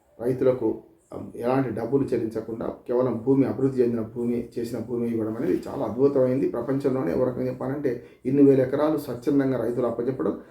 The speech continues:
దాన్ని ప్రతిఫలంగా భూమి తీసుకుందామని రాసి ఇవ్వడం. మధ్యన ఐదేళ్ల విధ్వంసం జరిగింది. రెండు వేల పంతొమ్మిది నుంచి రెండు వేల ఇరవై నాలుగు వరకు ఐదేళ్లలో జగన్మోహన్ రెడ్డి రావడం, మూడు రాజధానులు, మూడు ముక్కలు ఆట ఆడడం, పోలవరం ఆట ఆడుకోవడం, ఇదంతా వేరు. ఆ రాజకీయంగా అది మాట్లాడదలుచుకోండి.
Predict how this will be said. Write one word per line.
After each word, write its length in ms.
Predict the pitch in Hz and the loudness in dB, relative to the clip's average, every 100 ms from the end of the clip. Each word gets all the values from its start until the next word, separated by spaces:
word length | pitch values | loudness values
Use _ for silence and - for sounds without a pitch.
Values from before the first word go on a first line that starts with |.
| - _ - | -20 _ 0
దాన్ని 200 | 143 143 | 2 2
ప్రతిఫలంగా 460 | 127 - 143 139 | 0 0 2 2
భూమి 200 | 120 131 | 4 4
తీసుకుందామని 480 | 127 123 123 120 110 | 4 0 -2 -4 -4
రాసి 260 | 110 107 107 | -4 -6 -8
ఇవ్వడం. 200 | 101 92 - _ _ _ _ _ - | -8 -10 -16 _ _ _ _ _ -4
మధ్యన 260 | 139 185 170 | 2 4 4
ఐదేళ్ల 340 | 131 131 131 | 4 4 4
విధ్వంసం 480 | 127 120 127 123 110 | 2 2 0 0 -2
జరిగింది. 340 | 117 110 110 | -2 -2 -6
రెండు 200 | 117 110 | -4 -2
వేల 260 | 120 120 110 - _ _ 123 | 0 0 -2 -8 _ _ -8
పంతొమ్మిది 380 | 120 127 120 123 | -2 0 0 0
నుంచి 360 | 123 127 - 117 | 0 -2 -2 -2
రెండు 140 | 120 | -4
వేల 200 | 117 110 - | -2 -2 -4
ఇరవై 200 | 120 120 | -2 0
నాలుగు 320 | 117 113 120 | 0 -2 0
వరకు 380 | 117 - - - - _ _ 107 | -2 -2 -4 -4 -10 _ _ -4
ఐదేళ్లలో 500 | 123 131 120 120 120 | 2 4 4 0 0
జగన్మోహన్ 480 | 123 120 123 120 | 0 0 0 -2
రెడ్డి 160 | 110 113 | -2 -4
రావడం, 260 | 117 120 120 | -4 -2 -2
మూడు 180 | 123 | -2
రాజధానులు, 460 | 123 120 120 117 113 | -2 -2 -4 -6 -6
మూడు 220 | 117 123 | -2 0
ముక్కలు 260 | 123 120 120 | 0 0 -2
ఆట 180 | 113 117 | -4 -4
ఆడడం, 340 | 113 113 - - _ - | -6 -6 -8 -16 _ -4
పోలవరం 400 | 123 123 120 120 | 0 2 2 0
ఆట 160 | 117 120 | -2 -4
ఆడుకోవడం, 560 | 113 113 113 113 110 | -4 -4 -4 -4 -4
ఇదంతా 320 | - 127 160 | -4 -4 -2
వేరు. 280 | 135 120 117 - - | 0 0 -2 -8 -10
ఆ 100 | 120 | -6
రాజకీయంగా 540 | 120 131 131 127 120 | -2 -2 -2 -2 -2
అది 100 | 107 | -4
మాట్లాడదలుచుకోండి. 720 | 110 113 104 101 95 101 87 | -8 -10 -10 -12 -12 -16 -16